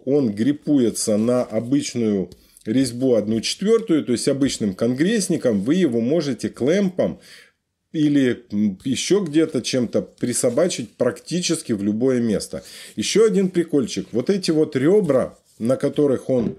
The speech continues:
ложится, когда вы его кладёте на поверхность, эти рёбра магнитные. То есть вы можете к металлической любой поверхности его примагнитить.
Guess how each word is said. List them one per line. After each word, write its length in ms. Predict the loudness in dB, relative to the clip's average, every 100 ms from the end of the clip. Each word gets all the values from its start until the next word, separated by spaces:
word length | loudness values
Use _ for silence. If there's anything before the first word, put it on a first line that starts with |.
| -6
ложится, 600 | 0 0 2 -2 0 -4
когда 400 | -2 -2 0 0
вы 140 | 2
его 300 | 0 2 0 -2 -10 -12
кладёте 560 | -2 -2 0 0 0 0
на 180 | 0 0
поверхность, 800 | 0 0 2 2 -2 -6 -8 -8 -6
эти 260 | -2 0 2
рёбра 440 | 4 4 4 2
магнитные. 880 | 2 0 0 0 0 0 -4 -6 -8 -16 -20 -20 _
То 100 | -2
есть 200 | -2 -8
вы 260 | -4 0 2
можете 480 | 4 2 0 -4 -6
к 100 | -2
металлической 680 | -2 0 0 0 -4 -2 0
любой 380 | 0 0 -2
поверхности 640 | 0 0 2 0 -2 -6 -2
его 220 | 0 0
примагнитить. 920 | -2 -2 0 2 0 0 -2 -4 -14